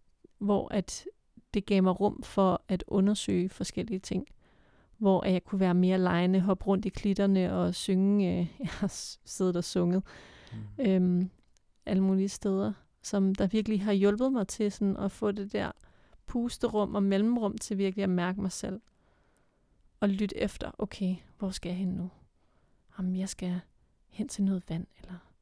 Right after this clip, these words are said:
Speaker 1: jeg skal
Speaker 2: Mm.
Speaker 1: hen til
Speaker 2: Mm.
Speaker 1: Råbjerg Mile, eller
Speaker 2: Mm.
Speaker 1: hvor der er masser af sand,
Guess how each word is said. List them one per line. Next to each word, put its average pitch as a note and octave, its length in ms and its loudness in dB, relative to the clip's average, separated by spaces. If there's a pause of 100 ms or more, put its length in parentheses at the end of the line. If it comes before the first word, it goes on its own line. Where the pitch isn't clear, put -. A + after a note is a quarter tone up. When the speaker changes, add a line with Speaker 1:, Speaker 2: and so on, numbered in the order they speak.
(140)
Speaker 1:
jeg G3 80 -14
skal F#3+ 120 -6
Speaker 2:
Mm. F3+ 40 -4
Speaker 1:
hen G3 300 -2
til F#3 280 -4
Speaker 2:
Mm. - 1300 -12
Speaker 1:
Råbjerg G3+ 440 2
Mile, G3+ 540 4 (140)
eller F3+ 220 -2 (600)
Speaker 2:
Mm. G2+ 100 -6
Speaker 1:
hvor F#3+ 140 0
der F#3+ 100 0
er G3 60 2
masser G3 380 2
af F#3+ 80 0
sand, F#3 300 0